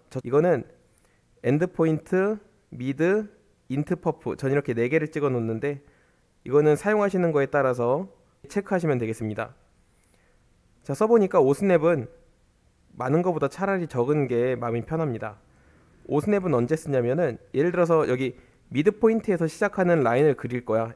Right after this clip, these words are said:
L 누르시고, 그럼 미드 지점에서 마우스 커서를 갖다 대면 요렇게 미드라는 오브젝트의 스냅이 잡히잖아요. 이걸 오스냅이라고 합니다. 미드, 인트 퍼프, 이 네 개 정도로만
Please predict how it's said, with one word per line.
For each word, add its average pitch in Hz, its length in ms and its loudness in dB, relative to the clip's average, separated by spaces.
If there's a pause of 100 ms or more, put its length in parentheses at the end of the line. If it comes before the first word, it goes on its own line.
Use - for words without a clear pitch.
L 127 220 2
누르시고, 123 600 -4 (480)
그럼 117 200 -8
미드 135 280 2
지점에서 135 580 2
마우스 123 340 0
커서를 214 400 -2
갖다 123 220 -4
대면 113 200 0
요렇게 120 400 -6 (720)
미드라는 143 720 2 (140)
오브젝트의 147 540 -2
스냅이 180 300 -2
잡히잖아요. 113 680 -4
이걸 131 300 0
오스냅이라고 120 640 -2
합니다. 117 360 -8 (1400)
미드, 151 340 -2
인트 135 240 -2
퍼프, - 380 -6 (520)
이 135 100 -6
네 117 160 2
개 160 100 2
정도로만 139 640 0